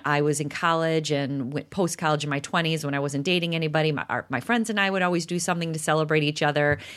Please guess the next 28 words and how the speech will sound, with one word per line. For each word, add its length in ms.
And 160
so 340
for 160
those 240
of 100
you 400
who, 460
um, 420
are 240
in 240
romantic 500
partnerships 580
or 100
married 420
or, 280
you 120
know, 200
whatever, 600
obviously 400
celebrate 500
that. 240
But 100
for 120
those 240
of 100
you 200
who, 320
uh, 340